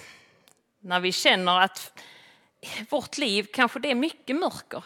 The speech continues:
det är mycket hemskt, det... ja, så finns ljuset där. Jesus har lovat att vara med i mörkret.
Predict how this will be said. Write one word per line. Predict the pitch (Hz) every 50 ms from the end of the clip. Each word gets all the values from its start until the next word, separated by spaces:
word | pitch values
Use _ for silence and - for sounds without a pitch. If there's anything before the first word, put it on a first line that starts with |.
| - -
det | - 269
är | 262
mycket | 262 294 349 - _ - 214 214
hemskt, | - 262 - 185 202 - - -
det... | - 262 254 - - - - - - - - - - - - - - - - - - _ _ _ _ _ _ _ _ _ _ _ _ _ _ -
ja, | - 220 220 226 247 254 _ _ _ _ _ _ _ _ _ _ _ _ _ _ _ - - - - _ _ _ _ _ _ _
så | - - - - - 269 240 240 269 285 - - - _ _ _ _ _ _ _ -
finns | - - 269 220 214 - -
ljuset | 285 269 214 202 - - 214 - -
där. | - - - - - - - - _ _ _ _ _ _ _ _ _ _ _ _
Jesus | - 277 233 196 - - - - -
har | - - - 196 196
lovat | 214 226 247 269 254 202 - 180 185 -
att | - 208 190 - - - - -
vara | 214 190 147 143
med | 160 180 180 143 139 135 -
i | - - 160 -
mörkret. | - - - - - - - - - _ - - -